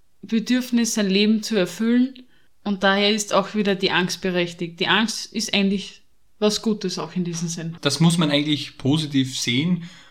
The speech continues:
Speaker 2: und diese Angst sollte man sich zu Guten nehmen und als Schwung nehmen, dass man etwas Gutes daraus machen kann. Als Antrieb,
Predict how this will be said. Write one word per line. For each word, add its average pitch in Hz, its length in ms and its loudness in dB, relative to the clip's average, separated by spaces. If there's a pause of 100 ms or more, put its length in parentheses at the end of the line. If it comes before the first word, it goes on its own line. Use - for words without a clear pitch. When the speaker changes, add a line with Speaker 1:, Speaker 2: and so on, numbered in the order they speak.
(120)
Speaker 2:
und 131 160 0
diese 135 240 0
Angst 139 300 -2
sollte 131 280 -2
man 131 140 0
sich 127 260 -4
zu 127 160 -4
Guten 151 360 -8
nehmen 139 320 -4
und 131 460 0 (380)
als 127 680 -4 (160)
Schwung 143 440 4
nehmen, 143 600 0 (640)
dass 123 200 -6
man 123 460 -4 (120)
etwas 117 720 -8 (200)
Gutes 123 460 -4
daraus 113 300 -8
machen 107 300 -6
kann. 101 320 -12 (720)
Als 117 220 -4
Antrieb, 113 480 -6